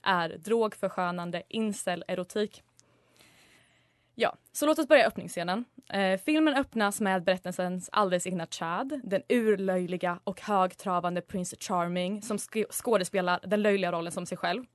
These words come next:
Han blir totalt utskrattad av publiken och ärligt talat så är den här scenen inget annat än runkmaterial för incels. För där står Prince Charming i sin fullkomliga dumhet och desperation och är för dum för att ens inse hur pinsam han är.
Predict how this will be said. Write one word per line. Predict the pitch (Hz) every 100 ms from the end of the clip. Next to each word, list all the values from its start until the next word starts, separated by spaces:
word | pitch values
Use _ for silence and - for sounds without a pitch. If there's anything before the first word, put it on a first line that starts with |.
| _ _ _ _ _ _ _ -
Han | 277
blir | 277
totalt | 320 370 359 381 381
utskrattad | 370 339 - 208 196
av |
publiken | 190 175 165 196 226 247 _ - -
och | 269
ärligt | 349 254
talat | 262 233 202 -
så | -
är | 233 220
den | 220
här | 185
scenen | 190 175 -
inget | 208 180 -
annat | 185 175
än | 180 175
runkmaterial | - 185 180 170 - 170 185
för | - 170 -
incels. | 175 - 180 - - _ _ _ - - -
För | 311
där | 359 370
står | - 370 349 277
Prince | 254 226 -
Charming | 220 202 196 196
i |
sin | 202 269
fullkomliga | - 302 269 - 196 190 185
dumhet | 175 202 180 185 180
och | 175
desperation | 170 - 180 - 175 180 -
och | - -
är | 277 240
för | 220
dum | 170 185 175 170 160
för | 233
att | 226
ens | 175 -
inse | 180 170 - 160
hur | 175
pinsam | - 180 170 170 180
han | 175
är. | 175